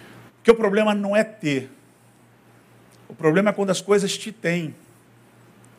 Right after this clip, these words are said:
Isso te faz um ser muito infeliz.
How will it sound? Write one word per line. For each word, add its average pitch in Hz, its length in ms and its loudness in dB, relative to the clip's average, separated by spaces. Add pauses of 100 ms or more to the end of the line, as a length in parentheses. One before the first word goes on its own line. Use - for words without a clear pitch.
(220)
Isso 151 440 -2
te - 180 -4
faz - 720 0 (640)
um 151 80 -8
ser 160 580 0 (160)
muito 160 460 0
infeliz. 113 580 -8